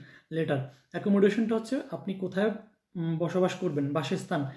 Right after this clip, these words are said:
একটা নির্দিষ্ট ঠিকানা যেটা সত্যি সত্যি আপনার জন্য বরাদ্দ করা হবে এবং ওই রেজিস্টার্ড ঠিকানাটাতেই আপনি থাকবেন, এরকম একটা নিশ্চয়তা দিতে হবে। এখন হয়তোবা এই ডকুমেন্টসটা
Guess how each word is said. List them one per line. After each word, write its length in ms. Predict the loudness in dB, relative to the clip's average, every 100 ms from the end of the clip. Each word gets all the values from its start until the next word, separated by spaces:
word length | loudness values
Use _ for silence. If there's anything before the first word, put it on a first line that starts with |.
| -14 -14
একটা 200 | -4 2
নির্দিষ্ট 560 | 4 4 6 4 4 -2
ঠিকানা 320 | 0 2 2
যেটা 220 | 0 -2
সত্যি 380 | -2 -4 -2 0
সত্যি 340 | 0 0 0
আপনার 280 | 0 0 -2
জন্য 200 | 0 0 0
বরাদ্দ 280 | 0 -2
করা 220 | -2 0 0
হবে 220 | 2 2
এবং 200 | 0 0
ওই 120 | 0
রেজিস্টার্ড 480 | 0 -2 -4 -8 -8
ঠিকানাটাতেই 600 | -6 -4 -4 -4 -2 -2
আপনি 200 | 0 -4
থাকবেন, 360 | -6 -2 0
এরকম 260 | 2 0 -4
একটা 160 | -4 -2
নিশ্চয়তা 680 | -2 -2 0 2 2 -4 -6 -20 _
দিতে 180 | -6 -2
হবে। 220 | 0 0 -2 -6 -20 -20 -8
এখন 340 | -2 2 2 0 -6 -12
হয়তোবা 320 | -8 -2 2 4
এই 180 | 6 6
ডকুমেন্টসটা 800 | 6 4 4 4 2 2 2